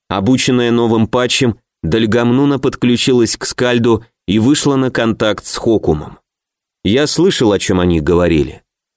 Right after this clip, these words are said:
Словно учитель и его вероломный ученик. Я увидел, что Хокум, к его чести,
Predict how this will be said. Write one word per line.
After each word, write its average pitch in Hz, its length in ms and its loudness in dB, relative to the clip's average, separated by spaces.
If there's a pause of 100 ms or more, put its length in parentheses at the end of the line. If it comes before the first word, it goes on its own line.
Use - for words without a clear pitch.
Словно 156 460 0
учитель 147 460 0
и 135 80 2
его 127 180 2
вероломный 117 600 2
ученик. 95 600 -2 (720)
Я 113 300 2
увидел, 147 420 2
что 127 260 0
Хокум, 131 520 0
к - 80 -6
его 113 160 4
чести, 120 640 -2